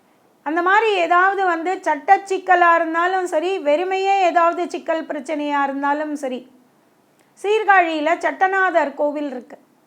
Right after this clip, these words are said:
அதுல வந்து, அஹ், சட்டநாதருக்கு புனுகு சாத்தி,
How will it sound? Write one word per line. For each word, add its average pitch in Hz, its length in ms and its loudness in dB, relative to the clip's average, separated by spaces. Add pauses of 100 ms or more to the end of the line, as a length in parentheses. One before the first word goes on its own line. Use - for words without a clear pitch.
(1200)
அதுல 294 300 2
வந்து, 302 680 0 (360)
அஹ், 269 400 4
சட்டநாதருக்கு 320 1000 0
புனுகு 381 460 -2
சாத்தி, 330 500 0